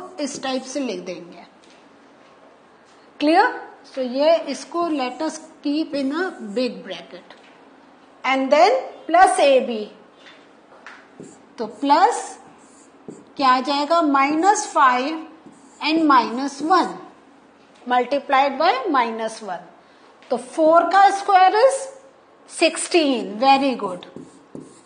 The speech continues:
And x क्या हो गया, स्क्वायर। Now ये जब ओपन करेंगे, this will become minus five and minus one, तो minus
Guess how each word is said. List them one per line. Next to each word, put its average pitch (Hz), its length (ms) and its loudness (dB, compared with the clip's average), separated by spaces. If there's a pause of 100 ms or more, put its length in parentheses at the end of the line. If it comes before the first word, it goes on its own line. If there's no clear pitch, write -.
And 269 340 0 (140)
x - 300 -6
क्या 359 120 4
हो 359 140 6
गया, 339 280 0 (120)
स्क्वायर। 262 420 -2 (840)
Now 269 320 4 (340)
ये 320 260 4
जब 415 220 2
ओपन 370 380 4
करेंगे, 370 480 2
this 339 220 -2
will 370 220 0
become 381 340 0
minus 330 560 2
five 330 320 2
and 349 220 0
minus 262 500 0
one, 175 300 -10 (680)
तो 285 80 -4
minus 254 580 2